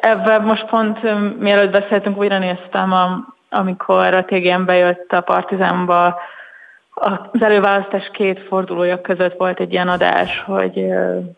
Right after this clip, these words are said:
hogy mit évő legyen a baloldal most, hogy, hogy Dobrev Klára és, és Márki-Zay Péter maradtak a,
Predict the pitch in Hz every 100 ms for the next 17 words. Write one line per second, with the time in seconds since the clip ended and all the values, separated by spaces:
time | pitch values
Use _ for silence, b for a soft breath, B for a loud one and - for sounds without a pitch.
0 | _ _ - 190 190 185 185 196 196 180
1 | 175 180 175 170 170 170 165 165 165 165
2 | 165 170 180 180 175 - - 180 175 175
3 | - - _ _ _ _ _ _ _ _
4 | _ 196 190 180 185 170 170 - 180 175
5 | 170 170 170 - 175 175 - 175 170 190
6 | 180 175 - 170 175 175 - 185 - 165
7 | - 190 180